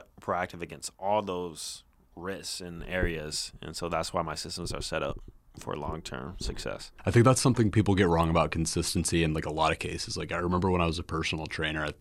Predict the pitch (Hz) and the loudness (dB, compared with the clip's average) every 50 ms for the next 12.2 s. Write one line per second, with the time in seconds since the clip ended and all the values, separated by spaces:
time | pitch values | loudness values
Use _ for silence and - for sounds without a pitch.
0 | - - 87 82 78 78 - - 85 80 80 80 78 76 76 - - - - 82 | -6 -4 -2 -2 -2 -2 -2 -2 -2 -2 -2 -4 -4 -4 -4 -6 -6 -6 -2 -2
1 | 78 78 - - 87 90 85 80 80 78 - - - - - - - - - - | -2 -2 0 0 4 4 4 4 2 -2 -6 -12 -16 -16 -16 -16 -18 -20 -20 -20
2 | - - - - - - _ - 104 98 92 92 85 - 104 98 101 117 117 107 | -20 -20 -20 -20 -20 -18 _ 4 6 8 8 6 6 6 4 6 8 8 6 6
3 | - - 101 92 92 90 90 87 87 82 80 78 - - 95 95 90 - - 80 | 6 6 6 6 8 8 8 6 6 4 4 4 4 4 4 4 4 2 0 -2
4 | 80 - 85 80 78 80 78 80 82 80 78 76 76 71 76 76 78 - - - | 0 2 2 2 2 2 0 0 0 0 0 -2 -4 -4 -6 -8 -8 -6 -4 -2
5 | 82 76 76 80 76 73 76 78 - 90 87 85 82 78 80 76 71 76 76 78 | -2 -2 -2 -4 -6 -6 -8 -10 -10 -4 -2 -2 0 0 -2 -4 -4 -6 -4 0
6 | 85 87 87 - 87 82 80 80 - - 90 82 82 80 80 80 82 82 80 78 | 4 4 4 6 6 4 4 4 2 4 6 6 8 8 8 8 8 6 4 2
7 | 80 80 78 80 78 78 76 76 73 73 80 - 90 - - 82 78 78 78 76 | 0 0 0 0 0 -2 -2 -4 -4 -6 -6 -6 -4 -2 0 0 0 0 -2 -4
8 | 76 - 80 76 76 73 71 73 78 82 87 104 - - 90 82 - 82 78 78 | -4 -4 -4 -4 -4 -4 -6 -4 0 2 4 4 4 2 0 0 0 -2 -2 0
9 | 78 82 - - - - - - - 87 92 104 104 117 107 101 87 95 92 87 | -2 -4 -6 -12 -16 -16 -16 0 4 6 6 8 8 8 8 8 8 6 6 6
10 | 78 80 76 76 69 - - - - - - - - 131 113 - 92 82 90 85 | 6 4 0 0 -2 -6 -12 -16 -14 -6 -2 2 6 6 6 6 4 4 4 4
11 | 85 82 87 82 85 80 80 82 80 80 76 78 76 - - 87 82 80 78 78 | 6 4 4 4 4 4 4 4 4 2 0 0 -2 0 0 2 2 4 2 2
12 | 76 - - | 0 0 -2